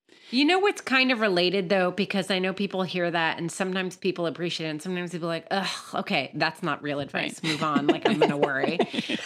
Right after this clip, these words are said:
Speaker 1: Um, for me, worrying was also tied to being dogmatic.
Speaker 2: Uh, yeah.
Speaker 1: So, you know, that, like, breast is best. This is
Speaker 2: Yeah.
Speaker 1: what he needs. Like, this is the way. So the more, I said it earlier about school lunches,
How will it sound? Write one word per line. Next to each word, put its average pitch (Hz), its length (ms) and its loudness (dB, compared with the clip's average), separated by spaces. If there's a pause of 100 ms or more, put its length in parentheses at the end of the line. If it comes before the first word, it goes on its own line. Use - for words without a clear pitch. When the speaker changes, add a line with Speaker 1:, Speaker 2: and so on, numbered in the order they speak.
(140)
Speaker 1:
Um, 220 420 6
for - 280 2
me, 285 520 6
worrying 202 840 2
was 202 260 2
also 175 380 -2
tied 151 400 -2
to 175 100 -2
being 143 380 -2
dogmatic. 135 680 -6 (240)
Speaker 2:
Uh, 220 360 0 (360)
yeah. 175 260 -2 (220)
Speaker 1:
So, 180 480 4
you 208 180 4
know, 165 220 2
that, 156 300 2
like, 165 280 -4
breast - 280 -6
is 175 100 -2
best. - 320 2
This 170 160 -4
is 185 60 0
Speaker 2:
Yeah. 151 100 -4
Speaker 1:
what 175 120 0
he 196 100 2
needs. 226 380 4
Like, 143 200 -4
this 196 220 2
is 208 120 -2
the 220 120 2
way. 180 600 2 (400)
So 208 520 2
the 190 220 0
more, 220 680 2
I 165 140 -4
said 180 280 -4
it 190 120 -2
earlier 214 380 -2
about 151 260 -4
school 165 200 -4
lunches, 151 420 -6